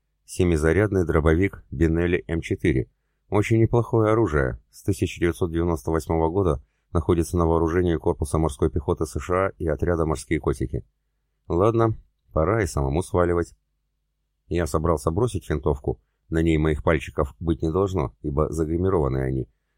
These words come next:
и бежать вслед за девушками. «Газель», сигналя, обошла «Жигулёнок» и рванула к Гелендвагену.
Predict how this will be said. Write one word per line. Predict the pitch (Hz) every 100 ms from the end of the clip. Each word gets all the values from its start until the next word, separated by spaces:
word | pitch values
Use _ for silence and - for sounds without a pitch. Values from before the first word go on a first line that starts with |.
| -
и | 147
бежать | 101 85 101
вслед | - 90
за | 80 82
девушками. | 69 65 - 62 60 _ _ _ _ _ -
«Газель», | 65 73 64 73 95
сигналя, | 90 - 67 78 90 92 85
обошла | 71 69 73 82 76
«Жигулёнок» | 69 73 87 95 87 -
и | 107
рванула | 117 82 85 98 87
к |
Гелендвагену. | 71 76 76 - 69 65 64